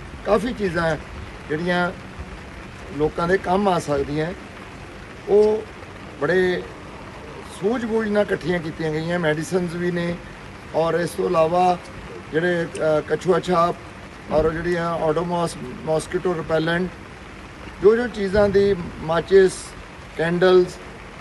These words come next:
ਇਹ ਸਾਰੀਆਂ ਚੀਜ਼ਾਂ ਜੋ ਲੋਕਾਂ ਦੇ ਕੰਮ ਆ ਸਕਦੀਆਂ ਤੇ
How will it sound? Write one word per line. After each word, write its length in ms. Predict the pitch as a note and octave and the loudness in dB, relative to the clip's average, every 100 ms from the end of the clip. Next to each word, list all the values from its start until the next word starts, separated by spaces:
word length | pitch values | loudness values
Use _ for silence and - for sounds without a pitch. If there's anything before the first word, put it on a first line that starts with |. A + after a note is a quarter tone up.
| - - - F#3 | -16 -16 -2 0
ਇਹ 60 | |
ਸਾਰੀਆਂ 340 | F#3+ G3 A#3 B3 | 4 6 6 2
ਚੀਜ਼ਾਂ 320 | G#3+ F#3+ G3+ | 0 0 4
ਜੋ 160 | G3 | 6
ਲੋਕਾਂ 300 | F#3 F3+ F#3 | 4 2 0
ਦੇ 100 | F3+ | 0
ਕੰਮ 280 | F#3+ E3 F3+ | 0 -2 0
ਆ 120 | F3 | 2
ਸਕਦੀਆਂ 400 | D3+ D3 D3 E3+ D#3+ | 2 0 0 -2 -4
ਤੇ 300 | E3 D#3+ D#3 | -2 0 -2